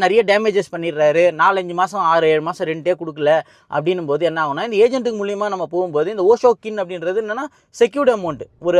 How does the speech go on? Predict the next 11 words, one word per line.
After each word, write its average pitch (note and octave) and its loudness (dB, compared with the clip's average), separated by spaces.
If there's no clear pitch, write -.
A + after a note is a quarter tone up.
அமௌண்ட் A3+ 0
வந்து G3+ -4
பாத்தீங்கன்னா G#3+ -8
மினிமல் B3 2
அமௌண்ட் F#3+ -4
வந்து F#3 -8
செக்யூரிட்டி G3 -4
கேரண்டி G3+ 0
இருக்கு C3 -10
உங்களுக்கு. A#2 -10
இப்போ C4 2